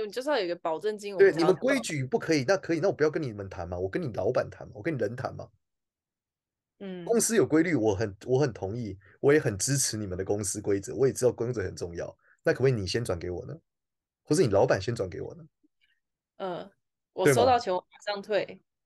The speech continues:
Speaker 2: 对啊，你是相信我嘛，对不对？
Speaker 1: 嗯。
Speaker 2: 对啊。
Speaker 1: 嗯。这又回到那个啊，我最近又遇到了那个取消费的事情，我真的超级，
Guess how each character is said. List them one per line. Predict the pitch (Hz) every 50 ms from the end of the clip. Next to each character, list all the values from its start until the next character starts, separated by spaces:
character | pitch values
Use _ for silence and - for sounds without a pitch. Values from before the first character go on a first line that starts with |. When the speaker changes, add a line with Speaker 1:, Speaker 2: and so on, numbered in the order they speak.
| _ _
Speaker 2:
对 | - 247 254 247
啊， | 240 233 240 240 240 247 247 _ -
你 | 143 185 170
是 | 143 -
相 | 185 226 208 214
信 | 208 233 196
我 | 156 135 117 107
嘛， | 101 98 98 95 98 104 - _ _ _
对 | - 151 151
不 |
对？ | 151 156 139 123 113 98 95
Speaker 1:
嗯。 | 202 190 - _ _ _ _ _ _ _ _ _ _ _ _ _
Speaker 2:
对 | - 117 120
啊。 | 117 113 110 113
Speaker 1:
嗯。 | 123 131 - _ _ _ _ _ _ _ _ _ _ _ _ _ _ _
这 | - 339 349
又 | 370 -
回 | - 262 214
到 | 214 277 285 277
那 | 254 240 220
个 | 208 175 151
啊， | 147 143 143 143 - -
我 | - 180
最 | 185 247 262
近 | 262 285 277
又 | 277 262 269
遇 | 262 240
到 | 247 226 208
了 | 185 180
那 | 185 190
个 | 190 185
取 | - - 165 156
消 | 156 185 170 175
费 | 175 202 170
的 | 156
事 | 160 -
情， | - 170 170
我 | 175 190
真 | 226 277
的 | 277 269
超 | - 233 214 208
级， | 196 175 156